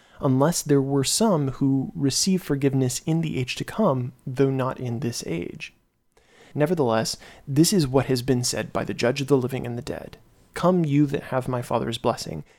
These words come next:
take possession of the kingdom prepared for you from the foundation of the world." And to others, in contrast,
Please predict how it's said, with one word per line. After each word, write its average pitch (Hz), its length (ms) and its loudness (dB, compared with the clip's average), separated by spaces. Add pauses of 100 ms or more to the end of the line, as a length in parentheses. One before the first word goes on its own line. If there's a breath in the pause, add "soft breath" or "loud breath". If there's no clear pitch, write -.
(140 soft breath)
take 131 180 -4
possession 143 440 0
of 170 80 0
the 160 80 0
kingdom 135 400 -2
prepared 135 440 -2
for 208 280 2
you 123 220 -2
from 123 200 -6
the 117 60 0
foundation 127 560 -2
of 143 80 -8
the 123 80 -6
world." 123 500 0 (540 soft breath)
And 123 120 -4
to 120 120 -4
others, 131 260 2
in 131 140 -4
contrast, 131 640 -4